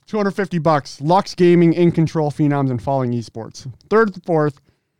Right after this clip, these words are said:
taking home five hundred was Inconceivable and Turning Point. Second, taking home a thousand was Pride, and first, two grand to Sentinels. Yeah. There you go.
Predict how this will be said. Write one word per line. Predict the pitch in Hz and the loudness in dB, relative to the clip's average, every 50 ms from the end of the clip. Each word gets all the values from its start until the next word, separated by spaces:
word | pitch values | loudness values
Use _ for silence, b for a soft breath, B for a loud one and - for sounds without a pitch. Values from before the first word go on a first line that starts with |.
| _ _ - | _ _ -6
taking | - 175 165 | -2 0 2
home | 170 160 147 | 2 2 2
five | - 175 170 170 | 0 0 0 2
hundred | 160 170 165 160 151 | 2 2 0 0 0
was | 143 147 135 | -2 -4 -2
Inconceivable | - 190 190 - 175 151 - 180 170 160 156 156 | -2 -2 0 0 -2 -2 -2 -2 -2 -2 -2 -2
and | 143 143 | -2 -2
Turning | 143 160 156 147 147 | -2 -2 -2 -2 -4
Point. | - - 151 143 135 - | -4 -4 -6 -6 -6 -6
Second, | - - 202 196 - 190 180 - _ _ _ _ _ _ | -4 -4 -4 -2 -2 -4 -4 -6 _ _ _ _ _ _
taking | - 170 156 156 | -8 -4 -2 0
home | 151 139 | 0 -2
a | 135 | -2
thousand | 139 165 160 151 147 147 | -2 -2 -2 0 0 -2
was | 139 123 - | -4 -4 -6
Pride, | - - 170 165 160 160 147 | -6 -4 -2 0 0 0 -2
and | 139 131 123 - | -4 -8 -10 -8
first, | 165 165 156 143 - | -6 -6 -6 -6 -8
two | - 175 175 160 | -6 -6 -4 -2
grand | 151 156 151 151 147 139 120 - - - | -2 -2 0 0 -2 -4 -6 -10 -10 -6
to | - 143 131 | -4 -4 -2
Sentinels. | - 143 127 113 113 110 107 113 123 - - - _ _ _ _ _ _ _ _ _ _ _ _ _ _ _ _ _ _ _ _ _ _ _ _ _ _ _ _ _ _ _ _ _ _ _ _ _ _ _ _ _ _ _ _ _ _ _ _ _ _ _ _ _ _ _ _ _ _ | -2 -4 -4 -4 -6 -12 -14 -14 -16 -18 -20 -20 _ _ _ _ _ _ _ _ _ _ _ _ _ _ _ _ _ _ _ _ _ _ _ _ _ _ _ _ _ _ _ _ _ _ _ _ _ _ _ _ _ _ _ _ _ _ _ _ _ _ _ _ _ _ _ _ _ _
Yeah. | _ 135 123 120 - _ _ _ _ _ _ _ _ _ _ _ _ _ _ _ _ _ _ - - - | _ -20 -18 -18 -20 _ _ _ _ _ _ _ _ _ _ _ _ _ _ _ _ _ _ -20 -20 -18
There | - 147 139 | -14 -12 -10
you | 131 | -10
go. | 117 117 113 110 | -10 -10 -10 -12